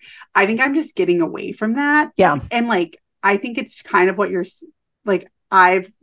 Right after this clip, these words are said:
Speaker 1: realized in this stage of life I'm in now, like, I'm getting to be my late twenties, like, I'm married, like, my circle is, like, getting to be smaller, which I don't think is a bad thing.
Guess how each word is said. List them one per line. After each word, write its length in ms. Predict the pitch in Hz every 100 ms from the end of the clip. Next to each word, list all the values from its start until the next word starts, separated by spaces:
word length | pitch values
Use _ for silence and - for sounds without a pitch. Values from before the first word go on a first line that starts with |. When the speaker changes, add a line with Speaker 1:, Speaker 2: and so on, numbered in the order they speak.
| 226
Speaker 1:
realized 640 | 180 185 175 170 180 180
in 140 | - 185
this 200 | 180 -
stage 380 | - - 170 180
of 120 | 170
life 220 | - -
I'm 140 | 180 190
in 140 | 185
now, 280 | 170 160 170
like, 260 | 170 - _ _ _ _ _ _ _ _ -
I'm 180 | 196 180
getting 280 | 185 185 196
to 40 |
be 160 | 196 190
my 140 | 190
late 240 | 180 175
twenties, 500 | - 175 160 156 165
like, 220 | 175 156 _
I'm 260 | 208 208 196
married, 480 | 233 214 180 175 175
like, 200 | 196 _ _ _ _ _ _
my 240 | 226 196 202
circle 540 | - 214 208 285 302
is, 180 | 220 -
like, 220 | 165 - -
getting 340 | 170 175 175
to 140 | 190
be 160 | 175 165
smaller, 640 | 160 - 180 156 151 202
which 160 | 254 -
I 140 | 190
don't 300 | 170 170 175
think 180 | 262 269
is 100 | 302
a 80 | 269
bad 360 | - - 185
thing. 340 | - - -